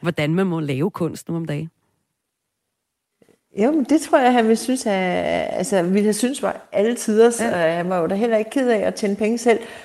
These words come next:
Speaker 2: Altså, det er, det er der jo heldigvis, altså, det, det, det er jo heller ikke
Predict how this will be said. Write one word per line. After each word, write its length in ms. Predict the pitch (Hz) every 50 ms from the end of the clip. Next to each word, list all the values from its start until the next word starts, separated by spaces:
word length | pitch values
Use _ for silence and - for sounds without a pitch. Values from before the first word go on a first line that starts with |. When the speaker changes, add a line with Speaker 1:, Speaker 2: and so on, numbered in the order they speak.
| - - -
Speaker 2:
Altså, 160 | 185 - 220
det 180 | 196 240 240 214
er, 40 | 190
det 160 | - 240 233
er 40 | 226
der 80 | 185 165
jo 220 | 156 143 139 147 143 - _ _ _ _
heldigvis, 460 | 165 196 226 220 226 208 190 185 -
altså, 240 | - 180 175 - - -
det, 220 | 180 180 - -
det, 340 | 247 247 233 - - _ -
det 60 | 233
er 20 |
jo 80 | 240 233
heller 240 | 196 214 233 170 190
ikke 360 | 208 202 - - - - -